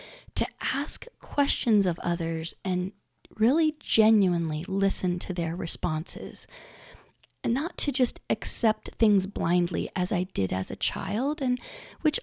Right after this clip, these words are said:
honestly I can still find myself sometimes defaulting to.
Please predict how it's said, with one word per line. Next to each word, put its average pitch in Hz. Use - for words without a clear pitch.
honestly 294
I 226
can 220
still 285
find 294
myself 190
sometimes 220
defaulting 240
to. -